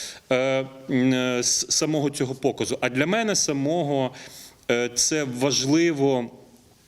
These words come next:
Я, чесно кажучи, зараз багато фільм показую, е, в військових частинах, госпіталях, військовим. І для себе зробив висновки, що, е, Україна змінилася.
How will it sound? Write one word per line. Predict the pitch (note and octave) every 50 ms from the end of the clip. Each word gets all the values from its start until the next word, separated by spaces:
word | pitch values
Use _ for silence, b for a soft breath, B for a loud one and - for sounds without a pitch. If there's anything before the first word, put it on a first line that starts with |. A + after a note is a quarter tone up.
| - -
Я, | B2+ C#3 D3
чесно | - D3+ D3 D3 C#3
кажучи, | - C#3+ C3 A#2+ B2 B2+ - B2
зараз | B2 C3 B2+ B2
багато | A#2 A#2+ A#2+ B2+ B2+ B2 - A#2+
фільм | - - C3+ A#2+ A2+
показую, | - - A2+ - B2+ A#2+ A2+ A2 G#2 G#2+ A2 A2 G#2+ G#2+ G#2+ G#2+ B B B B B B B -
е, | A2 G#2+ G#2+ G#2+ G#2+ G#2 G#2 G#2+ G#2 G#2
в |
військових | G#2 A#2+ - - C#3 B2 A#2+ -
частинах, | - B2 - - D#3+ D3+ C#3+ C3 A#2+ A2+
госпіталях, | G#2 G#2+ B2+ C#3+ - - - C3+ - A#2 A2+ A2+ A2 - -
військовим. | A2 A2 - - - D3 D3 C3 A#2+ A2 G#2+ G#2 B B B B B B B B B B - -
І | A#2 A2 A#2 B2 B2 B2 A#2+ A#2+ A2+ A#2 A#2 - - - - -
для | G#2 A#2 B2
себе | - - E3 D3+ C3+ C3 B2
зробив | A2+ B2 B2 A#2+ A#2+ A2+ G#2+
висновки, | C3 D#3+ E3 - D3+ C3+ C3 - B2+ D3
що, | - - - - - - B2 B2 B2 B2 A#2+ A#2+ A2+ B B B B B B B B - - G#2+
е, | A2 A2+ A#2 A#2 A#2 A#2 A#2 A#2 A2+ A2+ A#2 A#2 A#2+ A#2 B B B B B B - b b b b b b b b b - - -
Україна | B2+ - - C#3 D3+ E3 D3+ B2 G#2+
змінилася. | G2 G2 A2 A#2+ B2+ B2+ G#2+ F#2 E2 - - -